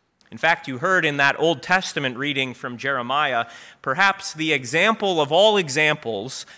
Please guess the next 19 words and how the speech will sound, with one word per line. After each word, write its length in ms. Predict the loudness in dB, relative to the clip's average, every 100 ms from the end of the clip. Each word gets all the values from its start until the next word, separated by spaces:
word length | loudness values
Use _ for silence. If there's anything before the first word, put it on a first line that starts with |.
| -10
of 120 | -6
a 60 | -6
great 520 | -2 0 0 -2 -12
Jeremiad. 840 | -2 0 2 0 -2 -2 -4 -8 -14 -20 _ _ _ _ _ _ _ _ -2
"Even 280 | 4 6
the 80 | 4
swallow 1000 | 2 -4 -4 4 8 8 8 6 4 -4 -2
knows 360 | 2 2 2
its 240 | -2 -4 -8
time. 600 | -4 -2 -4 -10 -16 -20 _ _ _ _ -6
Why 320 | 0 0 0
don't 320 | -2 -4 -4
my 160 | -4 -4
people? 560 | -2 -4 -2 -10 -14 -20 0
They've 220 | 6 6 6
forgotten 760 | 4 6 8 8 6 0 -2 2
how 320 | 6 8 6
to 160 | 2 -2
blush. 840 | 0 6 8 8 4 2 2